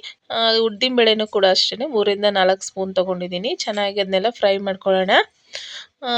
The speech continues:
ಏನಪ್ಪ ಅಂದರೆ ಇದನ್ನು, ಮ್, ಜಾಸ್ತಿ ಪ್ರಮಾಣದಲ್ಲಿ ಕೂಡ ಮಾಡಿ ಇಟ್ಕೋಬೋದು ಮನೆಯಲ್ಲಿ. ನಾನು ಇವು ಪೌಡರ್ ಮಾಡಿ ಇಟ್ಕೊತೀನಿ. ಗೊಜ್ಜು ಕೂಡ ಅಷ್ಟೇ ನಾನು ಮಾಡಿ ಇಟ್ಕೊತೀನಿ. ಆ, ಪೌಡರ್ ಆದರೆ ತಿಂಗ್ಳುಗಟ್ಟಲೆ ಬರುತ್ತೆ. ಆ, ಮತ್ತು ಇದು ಪ-,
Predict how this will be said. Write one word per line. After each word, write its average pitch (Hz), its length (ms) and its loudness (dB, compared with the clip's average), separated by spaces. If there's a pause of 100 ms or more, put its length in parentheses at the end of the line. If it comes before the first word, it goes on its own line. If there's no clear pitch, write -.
(160)
ಏನಪ್ಪ 269 360 0
ಅಂದರೆ 247 340 4
ಇದನ್ನು, 233 320 0 (340)
ಮ್, 214 100 -10 (360)
ಜಾಸ್ತಿ 220 440 2
ಪ್ರಮಾಣದಲ್ಲಿ 226 600 -6
ಕೂಡ 226 240 0
ಮಾಡಿ 214 320 -2
ಇಟ್ಕೋಬೋದು 196 680 -2
ಮನೆಯಲ್ಲಿ. 190 520 0 (520)
ನಾನು 226 280 0
ಇವು 226 180 2
ಪೌಡರ್ 226 420 4
ಮಾಡಿ 208 280 0
ಇಟ್ಕೊತೀನಿ. 196 680 -4 (440)
ಗೊಜ್ಜು 233 300 4
ಕೂಡ 240 220 6 (360)
ಅಷ್ಟೇ 214 300 2 (480)
ನಾನು 233 180 0
ಮಾಡಿ 214 240 2
ಇಟ್ಕೊತೀನಿ. 190 640 -2 (580)
ಆ, 233 100 -4
ಪೌಡರ್ 240 440 4
ಆದರೆ 220 240 2
ತಿಂಗ್ಳುಗಟ್ಟಲೆ 220 580 0
ಬರುತ್ತೆ. 190 440 2 (340)
ಆ, 247 140 -4
ಮತ್ತು 233 300 2 (140)
ಇದು 226 240 0
ಪ-, 233 220 6